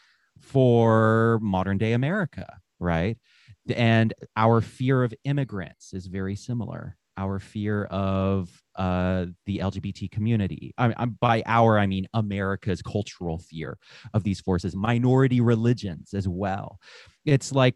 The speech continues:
you know, we, we sh-, we are a city on a hill. We are this paradise on a hill. And it should be a fortified compound. And yet, evil can come in in disguise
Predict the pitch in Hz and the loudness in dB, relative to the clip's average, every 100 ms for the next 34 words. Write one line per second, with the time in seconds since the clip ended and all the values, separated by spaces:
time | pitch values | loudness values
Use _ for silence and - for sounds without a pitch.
0 | 123 123 113 104 113 113 - 104 104 110 | 0 0 2 2 0 -2 -6 -6 -4 -4
1 | - - 107 120 113 107 101 95 95 - | -8 -8 0 4 4 4 2 -2 -6 -2
2 | 175 185 170 147 123 107 85 53 73 98 | 2 4 4 4 2 0 -4 -6 -6 -2
3 | 101 98 95 - - 151 185 175 139 139 | 0 0 -2 -4 -2 2 2 2 2 0
4 | 127 110 104 87 69 50 - _ _ _ | -2 -2 -2 -4 -8 -10 -18 _ _ _
5 | - _ _ _ _ _ - 120 117 113 | -20 _ _ _ _ _ 0 4 4 2
6 | - 160 151 135 110 - 143 139 123 117 | 2 2 4 2 2 0 -2 0 -2 -2
7 | - 113 107 107 98 78 - - - _ | -4 -4 -2 -4 -6 -8 -8 -12 -20 _
8 | _ _ _ _ _ 110 110 95 98 127 | _ _ _ _ _ -4 -2 -2 -2 2
9 | 123 82 - - _ _ _ _ _ _ | 2 2 -4 -18 _ _ _ _ _ _
10 | - 127 131 113 107 92 87 85 _ - | -12 -6 -2 0 2 2 0 -4 _ -6
11 | 101 - 113 101 95 90 85 87 82 - | -4 -4 -4 0 2 2 0 -6 -8 -12
12 | - - - - - | -12 -14 -14 -18 -20